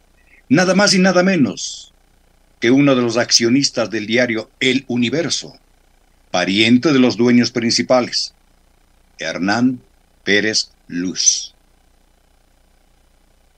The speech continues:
No hay que olvidar que también fue uno de los defensores de los agresores de la naturaleza, de las transnacionales petroleras como Texaco y Chevron.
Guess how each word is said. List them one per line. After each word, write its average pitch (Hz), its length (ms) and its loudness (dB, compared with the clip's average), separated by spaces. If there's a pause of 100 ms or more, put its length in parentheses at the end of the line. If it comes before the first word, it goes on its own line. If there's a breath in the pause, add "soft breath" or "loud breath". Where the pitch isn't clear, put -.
(440 loud breath)
No 202 160 6
hay 226 120 2
que 190 140 0
olvidar 180 400 2
que 156 120 -2
también 151 380 0
fue 147 140 0
uno 151 280 2
de 127 120 0
los 127 200 0
defensores 123 840 -2
de 113 140 -2
los 117 200 -4
agresores 117 800 -4
de 110 100 -2
la 110 140 -4
naturaleza, 107 1000 -4 (300 loud breath)
de 139 140 2
las 139 160 2
transnacionales 131 920 2
petroleras 120 600 -2
como 107 220 -8
Texaco 117 440 -4
y 104 60 -2
Chevron. 156 520 -4